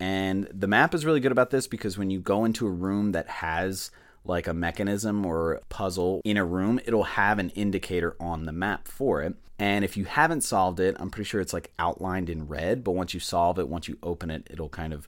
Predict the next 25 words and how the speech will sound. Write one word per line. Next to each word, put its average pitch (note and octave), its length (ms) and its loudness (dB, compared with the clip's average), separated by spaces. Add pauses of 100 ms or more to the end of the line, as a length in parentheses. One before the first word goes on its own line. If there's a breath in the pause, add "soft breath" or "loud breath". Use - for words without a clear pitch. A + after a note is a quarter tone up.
fade E2+ 260 2
away E2 220 0
and D2 120 -8
just D2 200 -10
be E2 100 -8
black. D2 420 -4
So D2+ 360 -6 (560 loud breath)
other F3 220 8
ways E3+ 320 8
that C#3+ 200 8
you'll C3+ 240 6
kind C#3 220 4
of A#2+ 60 2
progress A#2+ 480 4
the B2+ 120 -4
story C3 520 4
or G#2 200 2
know A2+ 460 8
that A#2+ 180 4
you're A#2+ 180 2
progressing B2 580 4
is A2 380 4
you're D#3+ 80 2
gonna A3 140 4
find C#3 600 6